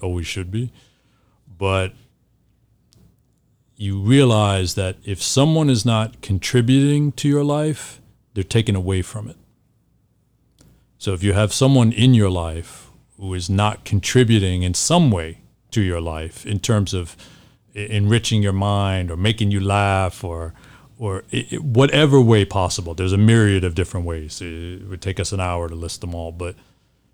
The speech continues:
if they're not contributing to your life, then they are taken away from it. Then they're, they're sucking the life out of you. So you become a lot better at weeding out who has something to contribute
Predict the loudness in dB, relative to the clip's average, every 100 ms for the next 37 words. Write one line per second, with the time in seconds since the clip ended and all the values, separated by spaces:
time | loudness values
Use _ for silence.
0 | _ _ _ _ _ -4 0 2 2 0
1 | 0 2 4 4 4 0 -4 -6 -6 -6
2 | -8 -10 -14 _ -8 -2 0 2 4 2
3 | 0 -2 0 -2 -2 -4 -8 -12 -12 -12
4 | -6 -4 -4 -4 -8 -12 _ _ _ -14
5 | -10 -6 -2 -2 0 -2 0 -2 -2 -4
6 | -6 -6 -8 -12 -16 _ _ _ _ _
7 | _ _ _ -4 2 2 2 0 -2 -4
8 | -8 -8 -8 0 0 0 -2 -4 -2 0
9 | 0 0 0 2 0 -2 -4 -2 0 0
10 | 0 0 0 -2 -6 -12 _ _ _ _
11 | _ _ _ -8 -4 -4 -4 -2 -4 -2
12 | -4 -6 -6 -4 0 0 2 0 -2